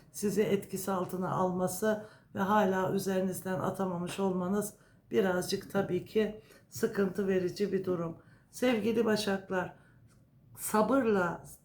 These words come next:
hareket ettiğiniz, özellikle ilişkilerinizde sabırla beklediğiniz ve, e, sabrederek, ılımlı hareket ederek, e, beklediğiniz her bir durum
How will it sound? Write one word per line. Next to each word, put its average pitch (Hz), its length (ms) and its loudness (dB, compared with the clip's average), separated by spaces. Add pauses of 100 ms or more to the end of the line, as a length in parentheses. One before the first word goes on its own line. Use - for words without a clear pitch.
(220)
hareket 190 460 -2
ettiğiniz, 185 640 -4 (380)
özellikle 208 640 2
ilişkilerinizde 196 1120 0 (420)
sabırla 202 640 4
beklediğiniz 180 880 -4
ve, 185 260 -2 (400)
e, 170 380 -2 (1700)
sabrederek, 208 840 2 (440)
ılımlı 233 360 6
hareket 196 480 0
ederek, 180 540 -2 (400)
e, 180 260 0
beklediğiniz 196 800 2
her 156 440 -2
bir 175 240 0
durum 214 400 0